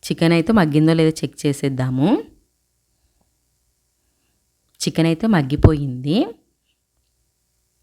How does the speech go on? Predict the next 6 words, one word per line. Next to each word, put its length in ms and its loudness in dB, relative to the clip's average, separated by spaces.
ఇప్పుడు 220 6
చికెన్లోకి 680 -4
పావు 240 2
టేబుల్ 300 2
స్పూన్ 340 -2
పసుపు, 400 -4